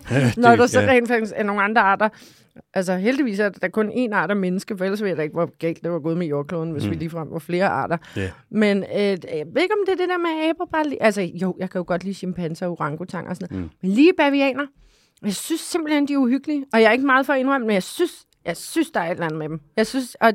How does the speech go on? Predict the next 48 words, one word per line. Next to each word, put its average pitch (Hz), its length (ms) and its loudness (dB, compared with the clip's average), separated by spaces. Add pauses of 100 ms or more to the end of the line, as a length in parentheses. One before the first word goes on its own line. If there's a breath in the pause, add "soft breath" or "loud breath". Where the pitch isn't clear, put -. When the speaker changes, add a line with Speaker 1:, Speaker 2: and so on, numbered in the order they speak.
Speaker 2:
jeg 233 180 2
s-, - 200 -16 (520 soft breath)
dem, 269 280 6 (180)
dem 277 180 4
vil 262 80 2
jeg 220 120 2
være 185 160 2
bange 185 220 0
for 202 100 -2
at 190 60 -2
møde 185 160 -2
en 185 100 -4
mørk, 165 340 -4
øh, 175 200 -6
nat. 143 280 -10 (200)
Speaker 1:
Okay, 95 260 -4
det 131 60 2
er 135 100 2
faktisk 120 280 -2
det 120 80 -2
næste 123 260 -2
spørgsmål, 110 460 -6
var 101 140 0
noget 110 340 -4
dyr, 135 140 0
du 123 100 -4
er 107 120 -6
bange 139 280 0
for, 123 380 -4
og 110 160 -12
det 131 80 0
vil 135 80 -4
så 120 100 -6
være 107 200 -4
bavianen. 101 560 -6 (200)
Speaker 2:
Ja, 196 200 2
den 226 220 2
er 226 140 2
på 254 140 -2
mange, 233 460 0 (160)
<laughs> - 260 -8
den 214 140 0
er 208 40 0
meget 208 320 2
på, 214 240 -4 (100)
øh, 196 120 -4
svarlisten 190 600 -6
her. 175 160 -6